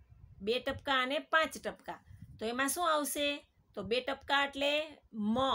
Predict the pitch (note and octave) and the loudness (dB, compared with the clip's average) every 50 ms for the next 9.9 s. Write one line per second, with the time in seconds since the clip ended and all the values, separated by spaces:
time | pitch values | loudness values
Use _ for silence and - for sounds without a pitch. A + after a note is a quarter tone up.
0 | D#3+ - - - _ _ _ _ _ _ _ _ _ _ - - - _ - - | 0 -2 -6 -14 _ _ _ _ _ _ _ _ _ _ -20 -20 -20 _ -20 -20
1 | - - - - - F#3 G3+ A3+ A3+ C4 B3 - - - B3 B3+ A#3+ B3+ C4+ C#4 | -20 -20 -20 -16 -8 -6 -4 -4 -4 -4 -8 -6 -4 -2 -2 -2 -2 -2 -2 0
2 | C4+ C#4 C#4+ B3 A#2 - - - - - - - - - - - - - _ _ | 0 0 0 0 -2 -4 -8 -14 -20 -20 -20 -18 -16 -16 -16 -16 -18 -20 _ _
3 | - - - - - - - - _ _ _ _ _ _ _ _ _ _ _ - | -20 -20 -20 -20 -20 -20 -20 -20 _ _ _ _ _ _ _ _ _ _ _ -20
4 | - - - - - _ _ _ _ _ _ - - _ _ _ _ _ _ _ | -20 -20 -20 -20 -20 _ _ _ _ _ _ -20 -20 _ _ _ _ _ _ _
5 | _ _ _ - - A4+ - - - - - _ _ _ _ - - - - - | _ _ _ -20 -20 -20 -18 -18 -18 -18 -20 _ _ _ _ -20 -20 -20 -18 -18
6 | - - - - _ _ _ - - - - - - - - - - - _ _ | -18 -20 -20 -20 _ _ _ -10 -8 -8 -8 -12 -18 -20 -20 -20 -20 -20 _ _
7 | - - - - - - - G#3+ A#3 C4 C#4 D4+ F4+ G#4 - - - - - - | -18 -16 -16 -16 -16 -12 -8 -2 0 2 2 2 2 0 -4 -10 -18 -20 -20 -20
8 | - - - - - - - _ _ _ _ - - - _ _ _ - C#4 D4+ | -20 -20 -20 -20 -20 -20 -20 _ _ _ _ -20 -20 -20 _ _ _ 4 4 4
9 | D4 - - - C4 - - - B3 A3 G#3 G3 F#3+ A3 B3 C#4 D#4 D#4+ | 4 2 -2 -2 -2 -2 -2 -2 -2 0 0 0 -2 -4 -4 -2 -4 -4